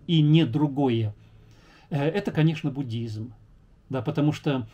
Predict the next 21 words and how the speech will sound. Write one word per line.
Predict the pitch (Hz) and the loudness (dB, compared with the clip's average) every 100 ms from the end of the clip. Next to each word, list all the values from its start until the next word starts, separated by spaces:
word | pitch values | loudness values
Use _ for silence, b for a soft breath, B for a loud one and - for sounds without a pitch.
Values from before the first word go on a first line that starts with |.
| b b - | b b -8
основополагающий | - 165 156 165 160 165 165 143 - 143 | -2 2 4 4 4 6 4 4 0 -4
абсолют, | - 156 143 135 | -2 -2 -2 -4
открытый | - 135 127 127 | -6 -6 -4 -6
Буддой, | 127 220 196 208 | -6 -6 -6 -8
это | 170 165 | -8 -10
шуньята. | 156 - 202 190 160 156 - 110 - - _ _ _ _ _ _ - _ _ 131 | -14 -12 -10 -8 -6 -8 -8 -12 -12 -16 _ _ _ _ _ _ -20 _ _ -4
Да, | 156 | -2
это | 156 160 | 2 0
отсутствие | 156 - 226 165 - - 175 | 0 -6 -8 -8 -10 0 4
не | 165 | 4
только | 160 254 226 | 4 0 -2
индивидуального | 202 165 185 165 190 160 156 156 | -2 -2 0 4 6 8 8 8
«я», | 160 143 | 6 4
но | 139 | 2
отсутствие | 139 - 214 - - 175 | -2 -6 -14 -10 -6 -4
вообще | 175 - - 226 151 110 b b b b b _ | -4 -6 -4 -2 -2 -4 b b b b b _
каких | 160 160 220 | -2 0 0
бы | 170 165 | 0 2
то | 170 | 4
ни | 170 | 4
было | 170 180 175 | 2 0 0